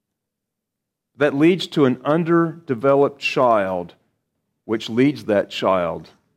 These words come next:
again, to be frustrated because they did not develop. Don't raise them that way. Or there's the negligent dad, a dad who doesn't take the time to teach his children.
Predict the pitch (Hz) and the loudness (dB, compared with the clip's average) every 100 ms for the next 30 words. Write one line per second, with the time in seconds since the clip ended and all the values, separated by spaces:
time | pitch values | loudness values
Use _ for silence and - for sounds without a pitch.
0 | _ - 101 120 104 85 85 82 _ _ | _ -14 -6 -2 0 -2 -10 -16 _ _
1 | _ _ _ _ 110 104 - - 151 139 | _ _ _ _ -14 -14 -14 -4 -2 -2
2 | - 113 90 85 85 98 107 95 92 85 | -4 -4 -2 -4 -8 -8 -6 -6 -8 -8
3 | 98 95 90 85 - 85 82 85 - - | -8 -6 -6 -8 -10 -16 -14 -16 -16 -20
4 | _ _ _ _ _ _ _ _ _ _ | _ _ _ _ _ _ _ _ _ _
5 | _ _ _ 107 127 185 214 135 87 73 | _ _ _ -6 -2 -2 -4 -8 -8 -10
6 | - - - _ _ _ _ _ _ _ | -12 -20 -20 _ _ _ _ _ _ _
7 | _ _ _ _ _ _ _ _ _ _ | _ _ _ _ _ _ _ _ _ _
8 | - 113 131 123 147 135 165 220 247 151 | -4 0 2 2 2 4 2 4 2 2
9 | 160 120 131 110 104 113 127 147 170 165 | -2 0 0 2 2 2 2 2 2 2
10 | 151 165 185 143 233 - 240 - 151 139 | 2 2 0 0 0 0 -6 -2 0 0
11 | 123 - 175 139 135 123 - 156 139 117 | -2 -2 -2 -2 -4 -6 -4 0 2 2
12 | 104 | -2